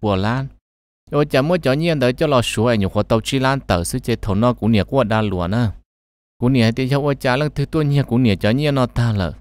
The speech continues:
Ê cú nè khứ bảo đi nói lăng thứ ấy nè nó chỉ có mua lúc xếp phải nhẹ cú nè cho nhẹ nó thia. Ê bùa bao hai tiền cú nè nó nè nó tứ lầu lại tứ chỉ chơi khứ.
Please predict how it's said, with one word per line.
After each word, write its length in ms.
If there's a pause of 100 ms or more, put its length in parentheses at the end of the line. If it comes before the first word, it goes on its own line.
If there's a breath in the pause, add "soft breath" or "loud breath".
(500)
Ê 80
cú 100
nè 220
khứ 220
bảo 180
đi 80
nói 280
lăng 220
thứ 120
ấy 200
nè 140
nó 140
chỉ 200
có 100
mua 140
lúc 140
xếp 240
phải 140
nhẹ 160
cú 120
nè 140
cho 160
nhẹ 240
nó 140
thia. 300 (640)
Ê 100
bùa 260
bao 140
hai 120
tiền 160
cú 140
nè 180
nó 340
nè 140
nó 140
tứ 180
lầu 240
lại 140
tứ 100
chỉ 160
chơi 280
khứ. 260